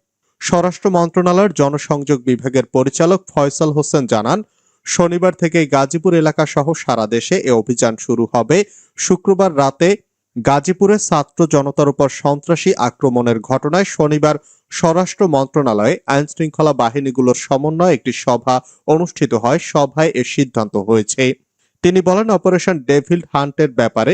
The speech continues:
রোববার প্রেস ব্রিফিংয়ের মাধ্যমে বিস্তারিত জানানো হবে। এর আগে বৃহস্পতিবার উপদেষ্টা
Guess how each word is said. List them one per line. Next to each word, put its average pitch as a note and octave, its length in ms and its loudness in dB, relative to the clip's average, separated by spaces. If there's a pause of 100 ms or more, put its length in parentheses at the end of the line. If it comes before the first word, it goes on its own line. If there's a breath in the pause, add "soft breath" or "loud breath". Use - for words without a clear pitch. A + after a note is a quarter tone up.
(140)
রোববার C#3+ 440 0
প্রেস E3+ 240 2 (100)
ব্রিফিংয়ের D3 460 0
মাধ্যমে A#2 500 0
বিস্তারিত B2 440 -2 (120)
জানানো A#2+ 360 -2
হবে। G#2+ 280 0 (520 soft breath)
এর D#3+ 200 2
আগে D3+ 140 -2
বৃহস্পতিবার F3+ 800 2
উপদেষ্টা C#3+ 420 -2